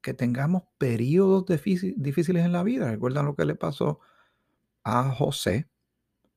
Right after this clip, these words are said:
y todas las vicisitudes que tuvo desde que sus hermanos lo traicionaron y fue a parar a, a tierra lejana?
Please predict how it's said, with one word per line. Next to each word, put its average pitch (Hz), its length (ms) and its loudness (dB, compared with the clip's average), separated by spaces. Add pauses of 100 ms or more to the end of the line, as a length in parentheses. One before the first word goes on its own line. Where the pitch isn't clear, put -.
(320)
y 104 120 -10
todas 101 260 0
las 113 120 4
vicisitudes 127 680 0
que 143 140 -2
tuvo 139 380 2
desde 87 220 -6
que - 360 -8 (160)
sus 95 220 -8
hermanos 92 380 0
lo 135 100 2
traicionaron 135 840 0 (920)
y 90 140 -6
fue - 200 -6
a 90 80 -4
parar 107 560 2 (120)
a, 107 540 -6 (220)
a 95 120 -10
tierra 127 340 0
lejana? 135 580 2